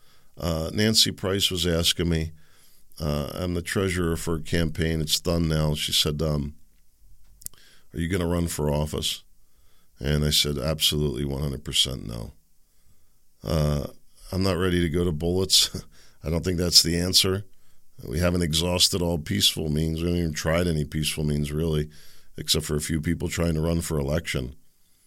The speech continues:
Uh, what's next? I really don't know, is the short answer. But I don't see,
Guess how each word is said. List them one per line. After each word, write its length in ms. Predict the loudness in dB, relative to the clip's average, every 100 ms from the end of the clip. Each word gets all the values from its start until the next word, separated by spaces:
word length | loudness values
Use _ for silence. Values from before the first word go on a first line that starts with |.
| _ _ _ -12 -4
Uh, 220 | -2 -2
what's 340 | -2 2 2
next? 540 | 4 0 0 -2 -2 -10 -20 -20 _ -20 -20 -20 -20 -6
I 60 | 0
really 240 | 2 2
don't 200 | 2 2
know, 260 | 2 -2 -4 -16 _ _ _ -10
is 180 | -6
the 100 | -6
short 300 | -4 -4 -4
answer. 400 | -4 -4 -4 -6 -6
But 120 | -4
I 120 | -2
don't 160 | -2 0
see, 320 | 0 0 -4